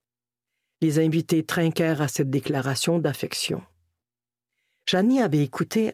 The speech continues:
avec beaucoup d'attention, mais n'avait pas manqué de jeter des coups d'œil à Gilles. «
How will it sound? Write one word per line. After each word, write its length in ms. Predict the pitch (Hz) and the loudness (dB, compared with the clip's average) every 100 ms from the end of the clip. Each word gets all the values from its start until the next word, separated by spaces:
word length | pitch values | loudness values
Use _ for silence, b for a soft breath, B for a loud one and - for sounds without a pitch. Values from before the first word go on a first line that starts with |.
| - | -4
avec 340 | 139 135 131 | -2 -2 -2
beaucoup 380 | 160 175 - 226 | -2 -2 -2 -2
d'attention, 720 | 165 143 135 127 - 196 220 - _ _ _ _ _ - | -2 -2 -2 -2 0 0 -2 -8 _ _ _ _ _ -2
mais 300 | 180 180 - _ | 2 0 -2 _
n'avait 240 | 175 175 175 | 0 2 2
pas 140 | 233 | 2
manqué 440 | 226 202 - 202 196 | 2 0 0 0 2
de 200 | 147 139 | 2 2
jeter 380 | 143 156 - | 0 -2 -2
des 160 | 165 151 | 0 -2
coups 220 | - 170 | -2 -2
d'œil 260 | 135 165 - | 2 0 0
à 120 | 135 | -2
Gilles. « 440 | 131 123 127 139 | -2 -2 -2 -4